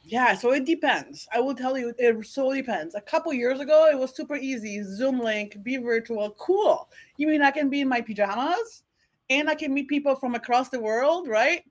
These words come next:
This is awesome, right? Then after a while, the pandemic's like, "Nah, they're not a Zoom link. Oh,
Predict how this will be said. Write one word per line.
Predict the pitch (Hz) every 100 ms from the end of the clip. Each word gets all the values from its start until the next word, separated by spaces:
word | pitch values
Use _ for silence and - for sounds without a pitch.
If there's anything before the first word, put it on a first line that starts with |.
| _ _ -
This | 339 370
is | 392 453 571
awesome, | 539 302 220
right? | 190 226 240 _ _ -
Then | 277
after | 320 359 320
a |
while, | 302 311
the | 269
pandemic's | 254 262 262 269 254
like, | 262
"Nah, | 240 247 262
they're | 254 233
not | 220 214
a | 190 180
Zoom | 185 254 240
link. | 220 196 180 -
Oh, | 254 262 247 220 202 196